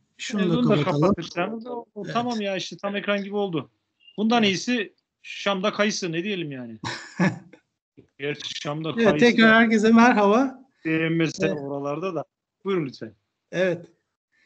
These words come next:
Speaker 1: Şimdi biz, e, pizza, pizza uygulamasının verileriyle ilgili bir, e, çalışma yürüttük. E, Emrah Oğuzhan Dinçer,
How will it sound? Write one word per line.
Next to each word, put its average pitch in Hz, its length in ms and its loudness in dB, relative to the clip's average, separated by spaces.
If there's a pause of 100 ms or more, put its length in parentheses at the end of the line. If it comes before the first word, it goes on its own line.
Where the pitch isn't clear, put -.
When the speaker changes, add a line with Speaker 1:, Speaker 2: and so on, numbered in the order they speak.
(320)
Speaker 1:
Şimdi 226 400 2
biz, - 380 -2 (260)
e, 190 420 -4 (960)
pizza, 214 540 0 (1600)
pizza 175 260 -2
uygulamasının 185 760 2
verileriyle 185 580 4
ilgili 180 240 2
bir, 180 420 0
e, 147 340 -4
çalışma 151 440 -2
yürüttük. 147 680 -4
E, 185 200 -10 (1800)
Emrah 151 500 0 (180)
Oğuzhan 156 540 4
Dinçer, 151 520 4